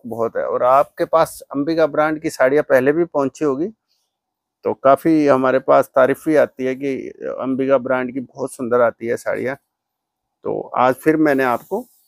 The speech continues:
अंबिका brand की ही video बना रहा हूँ, बहुत सुंदर है। आज कुछ नए design आए हैं, तो वो मैं आपको दिखा रहा हूँ। देखो, आपका पैसा लगेगा ना, तो quality भी आपको उस हिसाब से better to better मिलेगी, ये मेरी guarantee है।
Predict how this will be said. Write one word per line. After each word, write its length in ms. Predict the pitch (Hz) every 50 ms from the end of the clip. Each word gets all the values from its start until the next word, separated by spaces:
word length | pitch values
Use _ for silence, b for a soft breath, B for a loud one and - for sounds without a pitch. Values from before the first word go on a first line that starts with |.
| _
अंबिका 380 | - 123 131 135 147 139 151 143
brand 340 | 131 127 131 127 123 123 120
की 100 | 135 139
ही 160 | 123 139 151 147
video 300 | 143 139 131 120 123 123
बना 240 | 117 120 113 113 117
रहा 100 | 117 135
हूँ, 80 | 180 202 _ _ _ _ _ _ _ _ _ _ -
बहुत 180 | 143 156 147
सुंदर 340 | - 147 123 117 117 131 127
है। 80 | 123 117
आज 320 | 104 113 147 156 156 165
कुछ 320 | - _ 170 160 - -
नए 200 | 147 135 139 151 151
design 360 | 147 147 131 135 131 127 123
आए 140 | 110 110 120
हैं, 140 | 143 202 226 - _ _ _ _
तो 60 | 123 117
वो 140 | 120 147 156
मैं 140 | 143 135 131
आपको 300 | 123 113 - _ - 101
दिखा 240 | 95 - - 107 104
रहा 120 | - 117
हूँ। 100 | - - _ _ _ _ _ _ _ _ _ _ _ _ _ _ _ _ _ _ _ _ _ _ _ _ - - - - _ _ - - - - - - - _ _ _ _ _ _ _ _ _ _ _ _ _ _ _ _ _ _ _ _ _ _
देखो, 200 | - 117 - 147
आपका 320 | 135 123 120 - _ - 135
पैसा 360 | - - 143 135 - - 170
लगेगा 400 | 156 135 131 131 139 147 147 143
ना, 120 | 139 151 156
तो 120 | 151 156
quality 500 | - - 147 131 120 120 123 127 123 156
भी 160 | 156 147 151 151
आपको 340 | 127 120 - _ - 143 143
उस 140 | 135 - -
हिसाब 340 | 156 139 - - 123 120 117
से 140 | - - 160
better 400 | 143 120 110 131 139 135 - 160 151
to 140 | - 156 139
better 280 | 131 131 127 - 131 123
मिलेगी, 380 | 131 123 117 113 117 120 127 131
ये 80 | 131
मेरी 260 | 127 123 117 113 117
guarantee 400 | 107 104 104 98 95 85 - 82
है। 160 | 78 - -